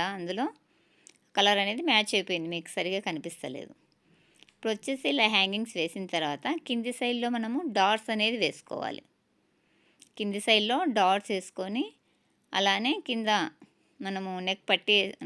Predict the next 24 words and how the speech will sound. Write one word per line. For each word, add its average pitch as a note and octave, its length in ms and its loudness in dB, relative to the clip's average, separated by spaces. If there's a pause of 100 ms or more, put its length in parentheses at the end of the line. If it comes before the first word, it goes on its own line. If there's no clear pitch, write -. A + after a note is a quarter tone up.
నడుము F3+ 320 -2
పట్టేసేసుకుంటే G3+ 840 -2 (840)
బ్యాక్ F#3+ 300 4
పార్ట్ G3 240 -2
రెడీ E3 160 0
అయిపోతుంది. D#3+ 520 -6
ఆ A#3+ 120 0
తర్వాత G3+ 460 0
వచ్చేసి G3+ 500 -6
ఇలా A#3+ 280 0 (1040)
నేను F#3+ 320 -4
ఫోర్ G3+ 260 0
ఇంచెస్ G3+ 400 -2
వెడల్పుతోటి, F3+ 680 2 (640)
ఫైవ్ G#3 220 6
ఇంచెస్ G#3+ 360 -2
విడ్త్ E3+ 260 -6
తోటి G3 300 -2
ఇలా G#3+ 200 0 (760)
ఒక G3+ 160 -2
పీస్‌ని G3 420 2
అనేది G#3+ 260 -2
కట్ - 220 4
చేసుకున్నాను. - 600 -8